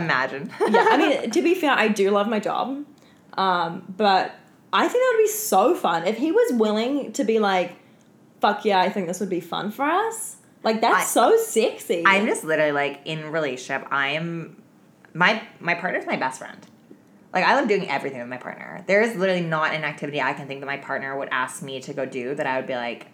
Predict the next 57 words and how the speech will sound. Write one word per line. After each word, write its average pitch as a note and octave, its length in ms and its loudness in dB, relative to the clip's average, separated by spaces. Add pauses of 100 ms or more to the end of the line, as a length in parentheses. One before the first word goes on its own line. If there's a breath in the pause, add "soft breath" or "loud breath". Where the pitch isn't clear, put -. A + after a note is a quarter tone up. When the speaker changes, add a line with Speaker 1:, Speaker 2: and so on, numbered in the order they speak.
(100)
Speaker 1:
"I - 60 -4
can't F#3 340 0
believe E3 180 -2
you D#3 60 2
asked C3 180 -4
me C3 80 -12
to A#2 60 -14
do A#2 120 -10
that." - 300 -16 (580 soft breath)
When F#3 180 2
it's, F3+ 100 -4
like, E3+ 220 0
you F#3 180 -2
two G3+ 240 -4
having E3 300 -4
fun A3+ 180 -6
together, B2+ 380 -4
like, D3 200 -2
why D#3+ 220 0
not? F3 460 -4 (580)
And, G#3 160 4
like, G3 160 2
I D3+ 160 2
don't B2+ 140 -6
know, - 60 -16 (100)
but F3+ 80 0
I'm E3 160 2
just G3 100 -6
very E3 140 -2
open C#3 260 -2
to C#3 60 -10
things, D3 420 -8
and C3+ 340 -6 (760)
whether E3 260 0
it D3+ 60 -4
be, D#3+ 60 -4
like, D3 140 -2
going D3+ 180 -6
to - 60 -8
archery, F#3 640 -2
like, F3 220 0 (220 loud breath)
I, D#3 180 2
me E3 260 -4
and E3 100 -4
my D#3 180 0
partner, D3+ 360 -6
I D3 160 0
was D3 140 -2
always C#3+ 260 -4
trying D3 140 -6
to C#3 80 -6
get C#3+ 80 -10
him D3 60 -10
to - 80 -12
go C3 160 -4
to, C#3+ 400 -4
um, C3 560 -4